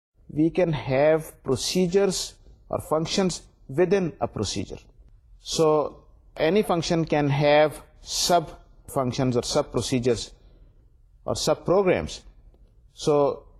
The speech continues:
you can have nested sub programs, and this is why it says that you have to specify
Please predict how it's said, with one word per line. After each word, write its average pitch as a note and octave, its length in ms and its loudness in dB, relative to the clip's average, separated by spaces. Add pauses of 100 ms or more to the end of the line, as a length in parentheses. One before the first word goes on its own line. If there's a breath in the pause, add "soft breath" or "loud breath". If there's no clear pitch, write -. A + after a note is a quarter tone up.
(240)
you C3+ 240 2
can D3 240 0
have C#3+ 380 2
nested D3+ 680 0 (160)
sub - 300 -4
programs, G#2 560 -2 (360)
and A#2+ 360 0 (600)
this E3 200 0
is F3+ 180 2
why A#2+ 360 2 (460)
it A#2 240 -2
says B2+ 440 2
that A#2+ 240 -2
you B2 100 0
have A2+ 380 0
to D#3+ 80 -4
specify A#2 680 -2